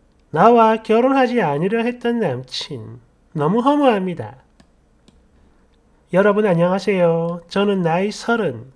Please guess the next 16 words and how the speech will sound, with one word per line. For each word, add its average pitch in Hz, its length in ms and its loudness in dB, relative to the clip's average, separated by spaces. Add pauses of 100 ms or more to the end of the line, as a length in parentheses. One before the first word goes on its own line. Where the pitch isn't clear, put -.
그냥 208 420 -2
평범한 233 540 -2
여자예요. 147 840 -4 (220)
얼마 208 260 0
전에 202 540 -2
남친이랑 208 800 -4
헤어졌는데 190 1040 -6
그 262 260 0
얘기를 214 400 -2
좀 220 180 -6
해볼까 214 420 -4
했어요. 190 760 -6 (680)
평소 254 360 -2
저희 226 240 -2
두 170 100 -6
사람 165 720 -6